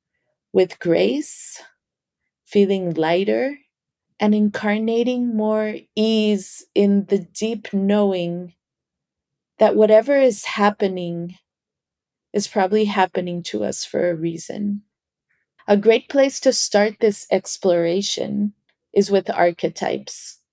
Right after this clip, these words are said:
Archetypes are stories or characters that appear again and again in myths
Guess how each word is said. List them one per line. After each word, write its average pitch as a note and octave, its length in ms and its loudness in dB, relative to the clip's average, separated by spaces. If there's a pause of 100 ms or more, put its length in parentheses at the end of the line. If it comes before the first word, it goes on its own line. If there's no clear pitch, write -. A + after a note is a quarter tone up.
(1120)
Archetypes D4+ 640 2
are B3+ 120 4
stories A3+ 640 2
or G#3+ 120 2
characters G3+ 800 -2
that F#3 140 2
appear F#3 460 2
again F#3 360 0
and G3+ 140 4
again F3 460 -2
in F#3 400 -6
myths F#3+ 400 -8